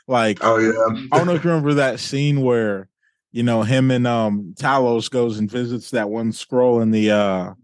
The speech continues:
Speaker 1: it's like some
Speaker 2: Oh,
Speaker 1: art,
Speaker 2: no,
Speaker 1: the
Speaker 2: me
Speaker 1: little,
Speaker 2: and
Speaker 1: the
Speaker 2: Josh
Speaker 1: little,
Speaker 2: were talking about
Speaker 1: the
Speaker 2: that.
Speaker 1: little
Speaker 2: <laughs>
Speaker 1: art place, bro. I'm like, "Bruh, he is Jules right now." The way he's talking to this dude and holding the
Speaker 2: Mm-hmm.
Speaker 1: gun and all that shit. I'm like, "Bro, this is fucking Jules." That shit, I, I,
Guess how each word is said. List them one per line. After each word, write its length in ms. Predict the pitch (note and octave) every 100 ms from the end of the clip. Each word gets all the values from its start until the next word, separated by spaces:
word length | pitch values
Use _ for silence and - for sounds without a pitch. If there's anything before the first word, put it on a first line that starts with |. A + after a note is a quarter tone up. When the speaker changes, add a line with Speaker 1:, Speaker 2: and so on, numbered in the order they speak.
| - _ -
Speaker 1:
it's 140 | A2
like 140 | C3 A2
some 200 | B2 A2+
Speaker 2:
Oh, 120 | G#2+
Speaker 1:
art, 200 | A#2 A#2+
Speaker 2:
no, 240 | B2 A#2
Speaker 1:
the 80 | C3+
Speaker 2:
me 180 | D3 C3+
Speaker 1:
little, 0 |
Speaker 2:
and 100 | C3
Speaker 1:
the 40 |
Speaker 2:
Josh 100 | D3+
Speaker 1:
little, 180 | E3 D3
Speaker 2:
were 60 | G#2
talking 380 | A#2+ G#2+ G2+ G2+
about 240 | G#2 G#2
Speaker 1:
the 100 | D#3+
Speaker 2:
that. 80 | G3+
Speaker 1:
little 260 | G3 E3+
Speaker 2:
<laughs> 40 | -
Speaker 1:
art 340 | D3+ F#3 D3
place, 300 | D#3+ D3 C3
bro. 260 | A#2+ C3+ D3
I'm 160 | E3+ G3
like, 200 | F3+ E3
"Bruh, 440 | D3+ F#3+ G#3 D3 G2 _ _
he 180 | G3 A3
is 220 | F#3+ C#3
Jules 640 | A#2+ D#3+ G3+ G#3+ F3+ B2+
right 280 | D3 D#3+ E3+
now." 300 | E3+ G3 F#3
The 100 | D3+
way 220 | D#3+ G3
he's 160 | G3 -
talking 400 | - D#3+ F3+ F#3
to 60 | F#3+
this 220 | F#3+ D#3
dude 280 | F#3 F#3+ E3+
and 140 | C#3+
holding 360 | C3 D#3+ C3 C3+
the 80 |
Speaker 2:
Mm-hmm. 80 | C3+
Speaker 1:
gun 200 | D3+ E3+
and 120 | F#3
all 160 | F#3 F#3
that 200 | F#3 F#3
shit. 160 | - F#3
I'm 100 | F#3+
like, 120 | F#3
"Bro, 140 | F#3+
this 240 | F3+ A3 A#3
is 120 | F#3+
fucking 520 | - D3 D3+ F#3 F#3
Jules." 580 | D#3 G#3+ A#3 G#3+ B2+ - - - -
That 120 | D3+
shit, 220 | - E3+ -
I, 80 | F#3
I, 260 | F#3 F#3